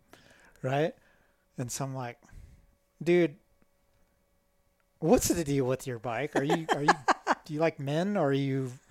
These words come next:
Speaker 1: do you think it's funny?" He goes, "Oh, I think it's so funny." He goes, "I, I just make my bike goofy, and then people underestimate me." <laughs> I'm like, "Oh, okay."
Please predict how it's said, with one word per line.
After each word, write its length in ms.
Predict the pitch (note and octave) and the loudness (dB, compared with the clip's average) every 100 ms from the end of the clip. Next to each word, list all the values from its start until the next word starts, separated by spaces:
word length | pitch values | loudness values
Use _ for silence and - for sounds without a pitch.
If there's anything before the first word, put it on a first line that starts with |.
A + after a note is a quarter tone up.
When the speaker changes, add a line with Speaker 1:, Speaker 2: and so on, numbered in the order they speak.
| - - - - - - - - - - | -20 -20 -20 -20 -18 -18 -20 -20 -20 -6
Speaker 1:
do 80 | C#3+ | -2
you 60 | |
think 140 | C#3 C#3+ | 0 0
it's 140 | - | 0
funny?" 260 | - E3+ B2+ | 2 2 2
He 60 | |
goes, 180 | A2+ - | -6 0
"Oh, 80 | C3 | 2
I 100 | C#3 | 4
think 180 | E3 C#3+ | 2 -2
it's 120 | - | -2
so 180 | - B2+ | -2 -2
funny." 300 | - C3 C#3 | -4 -6 -6
He 40 | |
goes, 140 | B2+ C3+ | -6 -4
"I, 200 | C#3+ D3 | -4 -4
I 140 | B2+ C#3+ | -6 -6
just 160 | B2 | -6
make 180 | D3+ D#3 | -6 -4
my 100 | C#3+ | -6
bike 300 | A#2+ C#3+ C#3+ | -4 -6 -4
goofy, 300 | E3 F3 C#3 | -4 -4 -4
and 80 | B2 | -6
then 100 | C3 | -6
people 260 | C#3 C#3+ C#3 | -8 -6 -4
underestimate 720 | C3+ B2 D3 - C3+ B2 D#3 | -4 -4 -4 -4 -8 -8 -6
me." 200 | C#3 - _ _ - | -6 -8 _ _ -20
<laughs> 340 | - - - C#3 | -20 -20 -12 -6
I'm 60 | |
like, 140 | C3+ F3 | -4 0
"Oh, 280 | B3 E3 F3+ | 0 2 0
okay." 320 | - B2+ | 0 -2